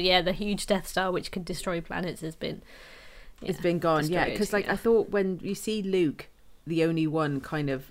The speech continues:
Speaker 2: all that fire, like, when he's, when Vader's on the fire, I thought that was, like, a really kind of, like, sad scene, because, like, that's his burial, I suppose, so to speak.
Speaker 1: Yeah.
Speaker 2: And the only, and he turned out to be, like,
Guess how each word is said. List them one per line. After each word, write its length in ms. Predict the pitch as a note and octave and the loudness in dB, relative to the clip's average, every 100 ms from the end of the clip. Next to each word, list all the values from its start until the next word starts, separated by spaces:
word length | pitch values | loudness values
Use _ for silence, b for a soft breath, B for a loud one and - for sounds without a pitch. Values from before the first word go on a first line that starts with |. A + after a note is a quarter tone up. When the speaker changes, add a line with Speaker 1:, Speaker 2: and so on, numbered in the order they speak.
| - | -8
Speaker 2:
all 140 | C#3+ | -4
that 180 | C#3+ C3+ | -4 -4
fire, 480 | - D3+ C#3 C3 - | -4 -2 -2 -4 -6
like, 200 | D3 C#3 | -6 -4
when 120 | D3+ | -2
he's, 200 | D3+ C#3 | -4 -4
when 260 | C#3 C#3+ C#3+ | -4 -2 -2
Vader's 400 | C#3+ D3+ C#3 C#3 | -2 -2 -2 -4
on 120 | C3 | -6
the 60 | C#3 | -6
fire, 360 | - C3+ B2 | -4 -6 -4
I 80 | - | -6
thought 260 | D3 D#3+ - | -6 -6 -4
that 140 | D#3+ | -2
was, 160 | D#3+ D#3 | -2 -2
like, 200 | C#3+ - | -4 -4
a 60 | |
really 320 | D3 D#3+ D#3+ D3 | -4 -2 -2 -4
kind 280 | - D3+ | -4 -4
of, 100 | D3 | -4
like, 300 | C#3 C3+ - - b b b b b b | -2 -4 -4 -16 b b b b b b
sad 480 | - - E3 D3 C#3+ | -10 -2 0 2 0
scene, 520 | - - F3 C#3 B2 - | -4 0 2 2 -4 -6
because, 360 | C#3 - D#3 | -8 -6 -4
like, 200 | D3+ C#3+ | -4 -2
that's 260 | D#3 D#3+ - | 0 0 -2
his 220 | - D#3 | -6 -6
burial, 560 | - E3 D#3+ D3+ C3+ C3 | -2 2 4 2 0 -2
I 60 | C3 | -4
suppose, 340 | - - D3 | -4 -8 -8
so 160 | - D3 | -6 -8
to 120 | C#3+ | -8
speak. 400 | - - - - B B - | -8 -6 -6 -10 B B -2
Speaker 1:
Yeah. 260 | G3 D3+ | 2 4
Speaker 2:
And 380 | F3 F3 F3 F3+ - - | 2 0 -4 -8 -14 -8
the 200 | E3+ E3+ | 2 2
only, 320 | E3 E3 - - | 4 0 -6 -4
and 180 | D#3+ - | -4 -2
he 160 | D#3 F3 | -2 -2
turned 320 | - F3 D#3+ | 0 2 2
out 140 | D3+ | 0
to 80 | D3 | -2
be, 300 | D3+ D3+ - - - | -2 -2 -4 -12 -4
like, 300 | C#3+ - | -4 -4